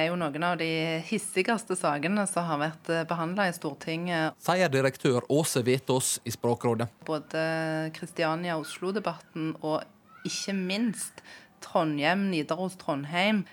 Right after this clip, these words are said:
Speaker 1: viser jo hvor, eh, sterke følelsene var.
Speaker 2: En må nesten hundre år tilbake i tid for å finne tidspunkter da kjente by- og fylkesnavn i Norge ble vedtekne av Stortinget. At Trondhjem i sin tid ble til Nidaros,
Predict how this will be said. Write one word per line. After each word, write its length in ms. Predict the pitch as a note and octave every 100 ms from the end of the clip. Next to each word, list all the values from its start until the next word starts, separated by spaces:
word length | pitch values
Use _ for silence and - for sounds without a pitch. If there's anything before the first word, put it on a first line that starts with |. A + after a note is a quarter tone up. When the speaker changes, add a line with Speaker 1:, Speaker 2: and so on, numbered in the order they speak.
| - -
Speaker 1:
viser 480 | F#3 D3 C#3 -
jo 340 | G#3+ F#3 E3+ E3 -
hvor, 380 | - D#3+ E3 E3 E3
eh, 80 | D#3+
sterke 340 | D#3+ E3 -
følelsene 640 | F#3 E3+ C#3 E3+ G3 F3+ E3
var. 300 | D#3 E3+ E3+
Speaker 2:
En 160 | A2+ D3+
må 80 | E3+
nesten 300 | F3 - C3+
hundre 260 | F3+ E3+
år 160 | D3+ D#3
tilbake 420 | - C3 C#3 A#2
i 60 | B2
tid 260 | - D3+ A2
for 140 | A#2
å 80 | A#2+
finne 240 | D3+ A#2+
tidspunkter 640 | A#2+ E3+ - A2+ A2 B2+ C3
da 100 | B2
kjente 440 | - D#3+ F3+ E3
by- 260 | C#3 D#3 D#3+
og 120 | A#2+
fylkesnavn 640 | - B2 - A2 B2 B2+ A2+
i 60 |
Norge 420 | A#2 A#2+ B2 A#2+
ble 160 | A2+ A#2+
vedtekne 560 | C3+ B2 - A#2 A#2+ A#2
av 140 | A#2
Stortinget. 540 | - B2 - A2+ A#2 - _ _ -
At 180 | A2 -
Trondhjem 600 | C3+ D3+ D#3+ C#3+ E3+ C#3+ _ -
i 80 | C3+
sin 240 | - D#3
tid 240 | - D#3
ble 140 | C3 C3
til 160 | D3+
Nidaros, 640 | D3 D#3 D#3+ D#3 D#3+ -